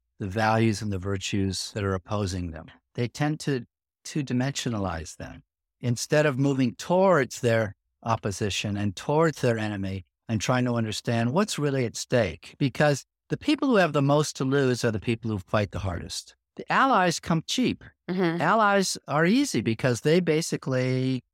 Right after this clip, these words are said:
Speaker 1: are gonna enjoy the benefits that you're promoting.
Speaker 2: Mm-hmm.
Speaker 1: But the people who have a lot to lose, they're gonna fight. You know,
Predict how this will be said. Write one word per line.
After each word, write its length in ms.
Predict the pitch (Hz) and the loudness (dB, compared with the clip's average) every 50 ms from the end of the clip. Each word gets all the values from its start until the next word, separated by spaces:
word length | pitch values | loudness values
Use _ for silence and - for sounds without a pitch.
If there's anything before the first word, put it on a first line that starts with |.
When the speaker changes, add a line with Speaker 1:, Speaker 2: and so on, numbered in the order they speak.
| _ - | _ -4
Speaker 1:
are 140 | 120 131 120 | -4 -2 0
gonna 360 | 135 131 131 127 120 117 117 _ - | 0 0 2 2 0 -2 -4 _ -2
enjoy 380 | 127 120 107 - 127 131 135 131 | -2 0 0 2 0 0 0 0
the 80 | 120 | -2
benefits 540 | 107 131 127 127 123 - - 123 113 - - | -2 0 0 0 0 0 -2 -2 -2 -2 -6
that 140 | - 123 107 | -6 -4 -2
you're 180 | 117 117 120 110 | 0 0 0 -2
promoting. 580 | - - 139 131 135 156 175 180 131 90 - - - | -2 -4 -2 0 2 2 2 2 0 -4 -8 -8 -8
Speaker 2:
Mm-hmm. 280 | 180 165 170 170 156 151 - _ - | -6 -4 -4 -4 -4 -6 -10 _ -8
Speaker 1:
But 120 | - 143 | -6 -2
the 100 | - 160 | -2 -2
people 280 | - - 254 254 - 262 | 0 2 0 0 2 2
who 80 | 247 226 | 4 4
have 100 | 202 185 | 4 4
a 60 | 175 | 4
lot 240 | 165 160 165 151 - | 4 4 2 2 0
to 80 | - 143 | -2 -2
lose, 340 | 139 151 151 143 135 120 | 0 2 0 0 0 -2
they're 160 | - 147 151 147 | -2 -2 -2 0
gonna 180 | 185 156 131 | 0 -2 -2
fight. 420 | - - - 156 143 104 87 - _ _ _ _ _ _ _ _ _ _ _ _ - | -2 -2 0 2 2 2 0 -4 _ _ _ _ _ _ _ _ _ _ _ _ -2
You 80 | - 156 | 0 2
know, 160 | 170 175 175 | 4 4 4